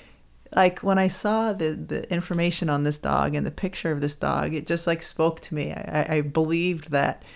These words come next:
we were supposed to have this <laughs> dog. So we get, we get approved to adopt the dog from Tennessee. Uh, uh, she's a rescue.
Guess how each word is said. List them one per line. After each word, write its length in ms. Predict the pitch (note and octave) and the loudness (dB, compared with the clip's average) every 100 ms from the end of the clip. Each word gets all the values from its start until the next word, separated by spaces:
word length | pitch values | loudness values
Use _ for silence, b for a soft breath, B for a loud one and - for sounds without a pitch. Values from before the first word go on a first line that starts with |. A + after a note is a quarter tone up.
| b b | b b
we 120 | D#3+ | 2
were 60 | D#3 | 2
supposed 340 | D3+ D3 D3 | 2 0 0
to 80 | - | -2
have 240 | C#3+ D3+ E3 | -2 -2 -2
this 140 | D3+ | -6
<laughs> 200 | - F#3+ | -2 4
dog. 240 | G#3 F3 | 6 4
So 280 | - - E3+ B B B | 4 6 6 B B B
we 100 | - | 4
get, 300 | G3 G#3 - - | 10 10 8 0
we 80 | |
get 140 | F#3+ G#3 | 6 6
approved 680 | G#3 - G#3 A3 A#3+ B3+ - - - - | 4 0 2 2 0 -4 -16 -20 -20 -14
to 120 | - F3+ | -2 2
adopt 340 | D#3+ D3 D3 | 6 4 2
the 80 | D3+ | -4
dog 360 | - - - - - | -2 -6 -8 -14 -8
from 240 | - D#3+ | -4 -2
Tennessee. 580 | - D3+ D3+ - - D#3+ | -2 -2 -2 -4 -6 -2
Uh, 120 | D#3+ D#3+ | 0 0
uh, 160 | D#3 | 0
she's 220 | D#3 D#3 | -2 -2
a 60 | F3 | 0
rescue. 480 | E3 - - D3 | 0 0 -2 -6